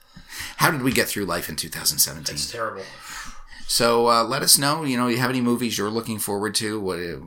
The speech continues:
Speaker 1: you know, wh-, what's your take on the Marvel stuff? Um, where do you think it's headed? I think, I think Marvel's in a great, uh, great
Speaker 2: Yeah,
Speaker 1: light
Speaker 2: they
Speaker 1: now.
Speaker 2: got another decade left.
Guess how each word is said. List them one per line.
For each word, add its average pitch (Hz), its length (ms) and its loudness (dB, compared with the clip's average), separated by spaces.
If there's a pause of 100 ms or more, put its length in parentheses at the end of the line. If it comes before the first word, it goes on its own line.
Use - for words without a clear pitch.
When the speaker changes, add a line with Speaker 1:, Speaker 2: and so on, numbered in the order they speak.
(220)
Speaker 1:
you 87 140 -10
know, 85 160 -8
wh-, 82 580 -8
what's 104 180 -4
your 98 120 -2
take 101 260 -2
on 98 140 -2
the 95 40 -4
Marvel 95 420 -4
stuff? - 680 -2
Um, 82 580 -10 (540)
where 92 160 -8
do 90 80 -4
you 90 80 -4
think 101 200 -4
it's 90 120 -4
headed? 92 340 -6
I 95 160 -6
think, 92 240 -10
I 113 140 0
think 113 180 -4
Marvel's 92 340 -2
in 90 100 -6
a 90 40 -8
great, 90 500 -8
uh, 87 200 -6
great - 220 -6
Speaker 2:
Yeah, - 80 -2
Speaker 1:
light - 80 0
Speaker 2:
they 180 80 0
Speaker 1:
now. 180 100 2
Speaker 2:
got 151 80 -4
another 127 160 -6
decade 117 300 -6
left. 120 300 -6